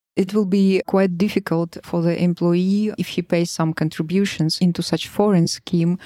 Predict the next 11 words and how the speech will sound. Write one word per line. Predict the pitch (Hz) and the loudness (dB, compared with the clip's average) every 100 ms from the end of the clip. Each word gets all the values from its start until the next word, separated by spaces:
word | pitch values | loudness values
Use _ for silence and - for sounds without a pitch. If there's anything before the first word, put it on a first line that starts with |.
| - - - - - | -14 -18 -20 -20 -8
to | 180 185 180 175 170 | -2 0 2 2 2
claim | - 175 180 | 2 2 2
deductibility | 170 160 165 - 160 190 156 156 156 160 - | 0 -2 -4 -2 0 2 0 -2 -4 -4 -2
of | 165 | -2
the | 165 | -2
contributions | 156 165 160 160 160 175 - 147 | -2 -4 -6 -2 0 0 -2 -2
of | 170 | -2
his | - 190 | 0 2
or | 175 | 2
her | 165 175 170 | 0 0 0
expenses. | 170 170 - - 170 160 - - - | -2 -4 -6 0 2 0 -2 -6 -8